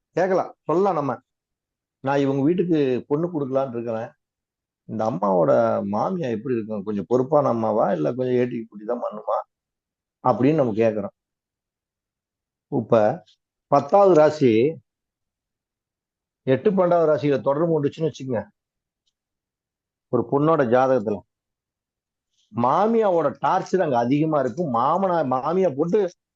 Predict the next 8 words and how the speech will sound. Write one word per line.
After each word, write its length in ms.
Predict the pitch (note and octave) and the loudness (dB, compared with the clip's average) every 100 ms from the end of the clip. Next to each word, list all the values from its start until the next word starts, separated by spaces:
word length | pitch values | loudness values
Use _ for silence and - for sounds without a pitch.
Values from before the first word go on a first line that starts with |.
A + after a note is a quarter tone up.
| - | -4
சித்திரவதைப்படுத்தி 640 | A3 A#3 C4 A3 E3+ C#3+ | -2 0 0 2 0 -2
விடும். 240 | C3+ B2 - _ _ _ _ _ _ _ _ _ _ - - - - _ _ | -2 -2 -6 _ _ _ _ _ _ _ _ _ _ -10 -10 -10 -16 _ _
ஏன்? 500 | D3 F#3+ G#3+ G#3 - _ _ _ _ _ _ _ _ _ _ _ _ _ _ _ _ _ _ _ _ | -2 0 0 -4 -10 _ _ _ _ _ _ _ _ _ _ _ _ _ _ _ _ _ _ _ _
ஏழாவது 520 | B2+ D3+ G3+ A3+ A3 G3 | 0 2 2 2 2 2
ராசிங்கிறது 480 | F3+ F#3 D#3+ F#3 | 0 0 0 0
தன்னுடைய 360 | G3 D#3+ D#3 D3 | 0 0 2 2
வாழ்க்கை 440 | C3 E3 F3+ F3+ B2+ | 2 0 0 -2 -2
துணை, 280 | C#3 C3 | -2 -2